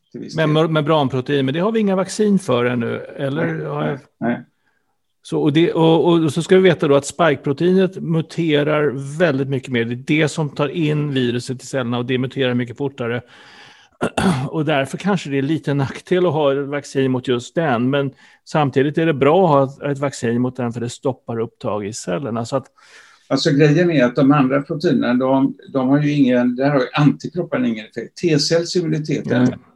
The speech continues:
Speaker 1: den kan fungera även mot det inre delar, för, eh, de som, celler som är infekterade, de kommer att tugga sönder virus och så kommer den ta delar av de här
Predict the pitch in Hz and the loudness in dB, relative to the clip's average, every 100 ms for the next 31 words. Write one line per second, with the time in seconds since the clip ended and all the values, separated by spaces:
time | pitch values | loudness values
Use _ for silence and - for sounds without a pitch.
0 | _ _ 151 156 175 156 156 143 117 120 | _ _ 2 4 4 0 2 4 4 2
1 | 117 113 117 117 - - 135 - 123 131 | 0 -2 0 -2 -2 -4 -4 0 2 2
2 | 151 143 110 113 117 123 117 - - - | 2 0 -2 -4 -4 -4 -4 -6 -20 -20
3 | - - - - 120 120 117 - 135 127 | -20 -20 -18 -10 -8 -6 -8 0 2 2
4 | 123 135 123 - 170 151 - 151 147 135 | 2 0 0 2 4 4 2 0 0 2
5 | 139 135 117 123 123 143 120 127 135 123 | 0 -2 -2 0 0 2 2 -2 -4 -4
6 | 123 139 143 156 143 131 113 117 123 - | -2 0 2 2 0 0 -2 -4 -8 -12
7 | - - 135 123 113 - 113 135 127 123 | -16 -4 -2 0 -4 -6 -4 0 0 2
8 | 139 135 113 | 2 2 2